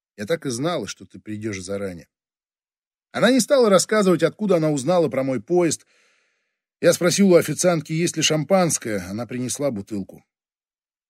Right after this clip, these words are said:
Мы выпили, и Пинки запела грустную французскую песенку «Je t'aimerai». Всплакнула даже официантка. Когда мы вышли на перрон, уже пора было садиться в поезд.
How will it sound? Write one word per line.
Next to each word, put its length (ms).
Мы 160
выпили, 480
и 60
Пинки 340
запела 500
грустную 420
французскую 680
песенку 560
«Je 180
t'aimerai». 560
Всплакнула 580
даже 220
официантка. 560
Когда 240
мы 100
вышли 280
на 140
перрон, 360
уже 220
пора 280
было 220
садиться 420
в 100
поезд. 540